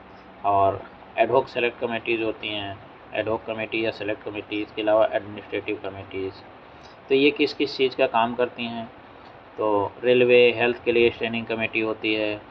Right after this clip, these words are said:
elect-, ad hoc या select committee जो है जीएसटी वगैरह के लिए, जैसे business advisory committee, rules privileges के लिए एडमिनिस्ट्रेटिव committee होती हैं। तो इस तरह से ये जो है,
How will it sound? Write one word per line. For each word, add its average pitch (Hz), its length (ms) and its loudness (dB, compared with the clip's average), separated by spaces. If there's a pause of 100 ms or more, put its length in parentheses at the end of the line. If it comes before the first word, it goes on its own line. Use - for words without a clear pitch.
(240)
elect-, 117 400 -2
ad 120 80 0
hoc 117 140 0
या 120 80 2
select 117 340 -4
committee 110 380 -6
जो 110 160 -2
है 110 100 2
जीएसटी 110 400 -4
वगैरह 110 240 -2
के 110 100 -6
लिए, 107 140 -4
जैसे 104 360 -4
business 110 400 -6
advisory 113 460 -2
committee, 110 420 -6
rules 107 320 -4
privileges 107 600 -6
के 107 60 -10
लिए 110 120 -4
एडमिनिस्ट्रेटिव 107 640 -8
committee 101 340 -8
होती 101 280 -6
हैं। 123 140 -10 (460)
तो 139 60 -4
इस 143 260 0
तरह 139 180 6
से 143 160 2
ये 139 180 4
जो 135 140 4
है, 127 180 0